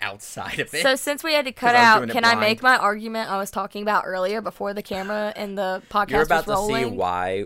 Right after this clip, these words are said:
Speaker 1: we're friends, because she's about to go off on the movie, on a movie the, uh, like, the same way I do.
Speaker 2: Okay. Out of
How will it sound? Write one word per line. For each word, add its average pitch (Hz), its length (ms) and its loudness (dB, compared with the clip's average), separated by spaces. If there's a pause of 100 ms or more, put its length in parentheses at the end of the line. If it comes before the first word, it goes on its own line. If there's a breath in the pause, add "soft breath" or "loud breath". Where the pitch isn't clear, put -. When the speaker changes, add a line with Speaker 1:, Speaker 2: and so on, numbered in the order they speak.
Speaker 1:
we're 90 200 -8
friends, 98 420 -10
because 101 220 -14
she's 113 220 -8
about 113 200 -4
to - 60 -20
go 98 140 -4
off 92 260 -8
on 98 140 -12
the 92 40 -12
movie, 98 400 -10
on 98 160 -12
a 95 40 -10
movie 98 380 -8
the, 101 220 -8
uh, 95 100 -8
like, 90 200 -14
the - 80 -16
same 95 260 -12
way - 240 -12
I 90 140 -16
do. 98 220 -18 (640)
Speaker 2:
Okay. 240 440 2 (680)
Out 262 220 12
of 285 100 2